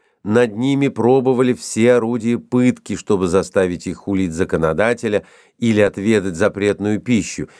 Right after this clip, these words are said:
но их ничем нельзя было склонить ни к тому, ни к другому. Они стойко выдерживали мучения,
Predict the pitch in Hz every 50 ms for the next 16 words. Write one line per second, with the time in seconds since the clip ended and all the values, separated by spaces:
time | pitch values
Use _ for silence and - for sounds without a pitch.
0 | _ _ _ 90 101 117 123 107 - 104 104 101 95 82 - - 107 117 120 120
1 | 117 107 98 90 78 92 104 107 101 104 101 98 85 - - - 95 92 95 98
2 | - - 95 104 - - - 92 87 85 92 104 101 92 90 78 71 82 78 76
3 | 69 73 65 58 52 - - _ _ _ _ _ _ _ _ _ _ _ - -
4 | 101 104 110 107 - - - 123 123 120 101 - 98 92 87 95 85 87 95 95
5 | 82 78 82 78 76 71 69 69 76 73 - - 104 117 131 131 135 131 127 120